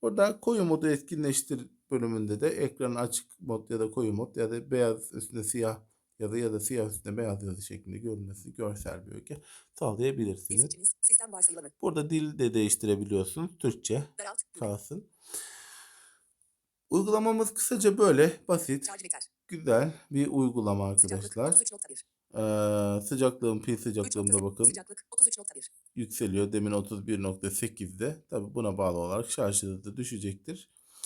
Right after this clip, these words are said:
Speaker 1: Burada niye tam performansı göremiyorsun diyeceksiniz. Yüzde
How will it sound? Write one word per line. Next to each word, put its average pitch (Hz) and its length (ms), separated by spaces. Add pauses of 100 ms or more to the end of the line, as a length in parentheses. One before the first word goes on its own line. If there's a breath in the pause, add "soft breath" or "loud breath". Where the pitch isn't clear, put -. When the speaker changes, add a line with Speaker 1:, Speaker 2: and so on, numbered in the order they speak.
(320 loud breath)
Speaker 1:
Burada 214 260
niye 208 500 (220)
tam 190 240
performansı 151 720
göremiyorsun 120 680
diyeceksiniz. 110 720
Yüzde 113 440